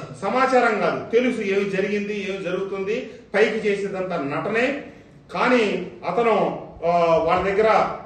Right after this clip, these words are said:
డబ్బులు తీసుకోవడానికి, లారీ యూనియన్ల మధ్య విభేదాలు సృష్టించడానికి ఇక్కడ, ఆ, ఓడిపోయాడు కాబట్టి కక్షతో, కక్షతో ప్రవర్తించడమే తప్పితే మైలవరం నియోజకవర్గానికి మంత్రిగా ఉండి చేసింది లేదు. ఆ రోజు షిఫ్ట్ ఆపరేటర్ల కోసం,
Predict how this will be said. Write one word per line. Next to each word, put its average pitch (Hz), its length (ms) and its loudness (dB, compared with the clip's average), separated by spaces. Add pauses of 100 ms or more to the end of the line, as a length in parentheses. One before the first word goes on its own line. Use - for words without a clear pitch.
డబ్బులు 196 260 6
తీసుకోవడానికి, 196 760 0
లారీ 190 260 2
యూనియన్ల 202 360 -2
మధ్య 175 240 -4
విభేదాలు 190 420 0
సృష్టించడానికి 180 960 -6 (260)
ఇక్కడ, 202 520 4 (360)
ఆ, 170 760 0
ఓడిపోయాడు 240 500 6
కాబట్టి 202 840 0 (680)
కక్షతో, 262 600 4
కక్షతో - 680 0 (300)
ప్రవర్తించడమే 185 680 -2
తప్పితే 277 580 -4
మైలవరం 202 560 0
నియోజకవర్గానికి 175 720 -2
మంత్రిగా 170 460 -2
ఉండి 156 260 -2
చేసింది 190 300 -4
లేదు. 214 400 2 (680)
ఆ 165 120 2
రోజు 196 280 2
షిఫ్ట్ - 260 -4
ఆపరేటర్ల 196 480 0
కోసం, 185 540 0